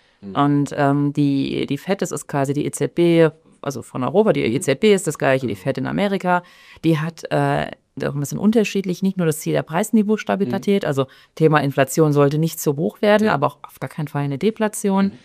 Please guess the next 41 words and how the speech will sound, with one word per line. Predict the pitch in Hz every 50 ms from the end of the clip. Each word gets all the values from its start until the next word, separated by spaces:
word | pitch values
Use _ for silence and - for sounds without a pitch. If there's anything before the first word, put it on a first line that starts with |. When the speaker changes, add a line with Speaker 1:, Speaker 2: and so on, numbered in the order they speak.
| _ _ _
Speaker 2:
weil | - 156
eine | 156 151 143
Geldent-, | 156 160 165 170 - - 156 151 147 - - - -
also | 143 127 123
eine | 123 127 123
Geldmehrung, | - _ 135 139 135 135 131 - - - _ _ _ - 147 143 135 143 156 170 185 190 196 190 - 160
ja, | 147
eine | 143 139
Geldmehrung | - 135 - - 143 143 156 156 147 -
ist | - - 143
es | 139 -
ja | 131 -
dann, | 139 147 151
also | 143 135 135
quasi, | 135 147 147 143 147 143 - - - - - -
wenn | 156
das | 160 156 -
Geld | - 170 185 180
langfristig | 170 170 180 185 - 180 - 165 - -
immer | 160 151 147 151
mehr | 156 156 165 170
wird, | 170 170 175 -
schadet | - - 156 151 165 156 - 160
noch | 156 151 151 151 165 175 -
mehr | 185 165 165
der | 160 160 147 147
Wirtschaft | 160 160 - - 156 - -
als | - 147 -
eine | 147 147 147
Inflation. | - 139 - - 135 123 - - - - - - _ _ _ _ _
Speaker 1:
Mhm. | 113 95 - _ _ _ _ -
Speaker 2:
Weil | 135 131
ich | -
ja | - 139
automatisch, | - 143 - 156 147 139 131 139 147 139 -
wenn | 143 139
ich | - -
wüsste, | 156 151 - - 147 135 120 -
mein | - 139 139 131
Auto | - 120 135 147 156 147 139 131
wird, | 143 135 131 - -